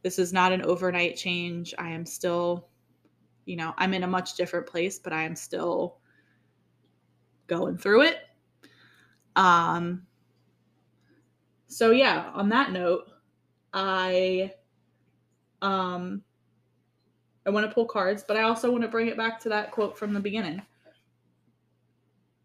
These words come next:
and the action. So I'm gonna repeat it. When you say yes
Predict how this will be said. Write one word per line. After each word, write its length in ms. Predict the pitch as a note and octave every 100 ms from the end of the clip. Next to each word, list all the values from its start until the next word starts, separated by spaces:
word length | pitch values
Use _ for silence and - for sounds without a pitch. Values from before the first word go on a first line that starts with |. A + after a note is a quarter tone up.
| _ _
and 540 | G3+ F#3 F3+ F3+ F3+ - _ _ _ _ _ _
the 120 | -
action. 560 | G#3 A3 - D3 C3 - - _ _ _ _ _ _ _ _ _ _
So 120 | _ F#3+
I'm 40 |
gonna 140 | G3
repeat 320 | G3+ G3+ A3 F#3+
it. 200 | - - _ _ _ _ _ _ _ _ _ _ _ _ -
When 120 | G#3
you 80 | G3+
say 220 | G#3 G3+
yes 600 | G3 G3+ B3 - -